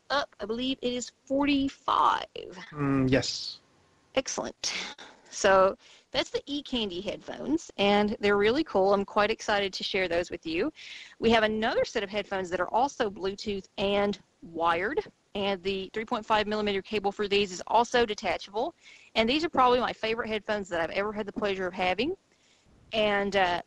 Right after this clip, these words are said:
Speaker 1: they're from a company called Senti, and these are the B-Trek H ten. And all this information is up on the website now, so you can go check it out if you like. Um, these are so comfortable and so cushy. The sound quality is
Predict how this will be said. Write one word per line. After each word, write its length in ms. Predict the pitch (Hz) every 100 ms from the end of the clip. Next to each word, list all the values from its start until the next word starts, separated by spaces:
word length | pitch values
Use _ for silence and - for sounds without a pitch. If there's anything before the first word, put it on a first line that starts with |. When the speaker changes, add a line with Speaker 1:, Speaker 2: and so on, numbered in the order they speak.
| -
Speaker 1:
they're 140 | 208 -
from 200 | - 208
a 80 | 190
company 280 | - 220 220
called 240 | 196 -
Senti, 380 | - 226 240 427 - _ _ _ _ -
and 420 | - 196 196 196 196
these 180 | 196 202
are 60 | 185
the 140 | 180
B-Trek 600 | 165 208 233 - 196 - -
H 300 | 190 196 - -
ten. 400 | - 208 180 277 - -
And 160 | 190 160
all 140 | 185
this 180 | 196 -
information 440 | 190 196 175 -
is 80 | 180
up 140 | 175 175
on 60 |
the 80 | 170
website 420 | 165 165 - 175
now, 180 | 165 175
so 160 | - 175
you 60 |
can 140 | - 180
go 160 | 160
check 280 | 165 - 180
it 40 |
out 140 | 180 170
if 160 | 170
you 60 | 175
like. 360 | 170 180 220 - _ _ - _ _ _
Um, 420 | 214 220 214 214 - 190
these 300 | 185 262 311 -
are 280 | 240 220 220
so 320 | - 240 302
comfortable 720 | - 254 226 233 220 214 214
and 200 | - 185
so 240 | - 208
cushy. 640 | 226 - 202 - 202 196 202 _ _ _
The 120 | 202
sound 420 | 185 - 247 311
quality 400 | 349 214 180 165
is 80 | 160